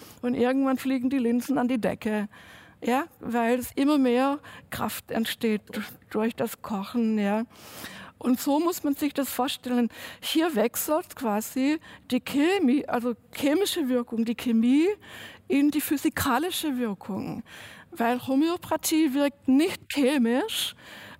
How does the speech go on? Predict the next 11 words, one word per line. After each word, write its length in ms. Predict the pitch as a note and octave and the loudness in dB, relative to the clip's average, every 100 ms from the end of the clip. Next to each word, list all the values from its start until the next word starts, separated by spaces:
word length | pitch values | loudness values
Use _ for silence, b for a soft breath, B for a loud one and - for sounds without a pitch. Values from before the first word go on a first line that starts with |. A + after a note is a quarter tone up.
| - | -4
sondern 560 | C4 C#4+ B3+ D#4 E4+ D#4 | -2 0 2 4 2 0
durch 400 | C4+ C#4 C#4+ - | 2 2 2 -2
die 140 | - C4+ | -4 0
Bewegung 880 | C4+ A3+ A#3 C4 F4+ - D4 D4+ C#4 B - | 2 2 4 2 2 0 0 2 0 B -2
der 160 | C#4 | 0
Stoffe. 640 | C#4+ - - - C4+ G3 - A3 - B B B B B B B | 0 0 -2 -2 -2 -2 -4 -10 -14 B B B B B B B
Und 180 | C4+ B3+ | 2 2
das 220 | B3 - | 2 0
hat 160 | E4+ D#4+ | 0 0
die 100 | D4+ | 0
Physik, 520 | D#4 - D4 D#4 | 0 0 0 0